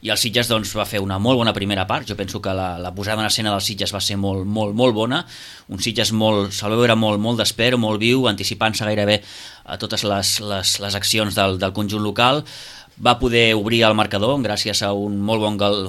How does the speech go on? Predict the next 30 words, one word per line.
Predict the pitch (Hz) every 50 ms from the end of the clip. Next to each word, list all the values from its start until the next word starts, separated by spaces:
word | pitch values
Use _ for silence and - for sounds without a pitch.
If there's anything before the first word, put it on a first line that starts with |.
| 95 98
gol | 98 98 104 107 101 98
del, | 101 95 95 95 92 90 90 85 92 92
del | 95 92 92 92 92
Raül. | 92 98 98 113 143 156 175 180 - - _ _ - - _ _ _ _ _ _ _ - - - -
I | 151 131
a | 131
la | 131 117
segona | - 135 143 156 147
part, | - 160 156 160
quan | 151 143 135 135
més | 147 170 185 160
estava | 165 139 - - 160 147 151 143
patint, | - 156 - 165 180 185 196 196 190 190 - - - - - - - _
va | - 120 127
arribar | 139 139 139 139 135
el |
zero | 120 135 131 131
a | 123
dos, | 139 147 156 160 156 - - - - - - - 107
eh, | 107 107 117 117 113 113
del, | 110 113 110 107 104 101 101 95
del | 95 104 104 104 98
Jonathan | 117 113 113 - 117 113
Durango | 107 107 110 110 117 117 123
amb | 120 107 107
un | 104
xut | - - 110 101
des | 110 104 95
de | 104
la, | 98 95 92